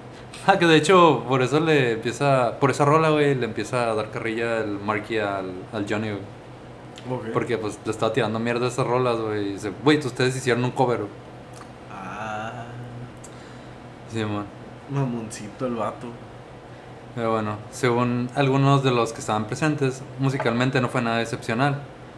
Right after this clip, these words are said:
Speaker 1: aparte de que tocaban, pues, bien pinche fuerte. Alguien, ah, según Cookie Matlock, un miembro de Bazooka Joe, desenfu-, dese-, desenchufó los amplificadores durante esa ruidosa actuación de los Pistols.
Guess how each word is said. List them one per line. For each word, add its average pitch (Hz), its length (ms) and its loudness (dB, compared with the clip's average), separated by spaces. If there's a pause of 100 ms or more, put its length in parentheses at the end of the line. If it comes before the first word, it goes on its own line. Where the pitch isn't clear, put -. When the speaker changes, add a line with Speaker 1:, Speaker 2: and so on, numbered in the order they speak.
(240)
Speaker 1:
aparte 120 440 0
de 117 340 2
que 117 100 0
tocaban, 101 800 -2 (220)
pues, 98 180 -10 (200)
bien 104 260 -4
pinche 104 280 -6
fuerte. 107 360 -2 (380)
Alguien, 143 760 6
ah, 117 460 4
según 120 340 2
Cookie 143 260 4
Matlock, 139 420 4 (560)
un 135 140 6
miembro 135 300 8
de 151 60 8
Bazooka 131 440 0
Joe, 143 260 2 (480)
desenfu-, 139 440 4 (180)
dese-, 120 560 4
desenchufó 110 540 2
los 123 280 6
amplificadores 120 760 2
durante 104 920 2
esa 110 280 2
ruidosa 104 380 0
actuación 107 400 -2
de 107 80 0
los 101 140 -4
Pistols. 104 380 -6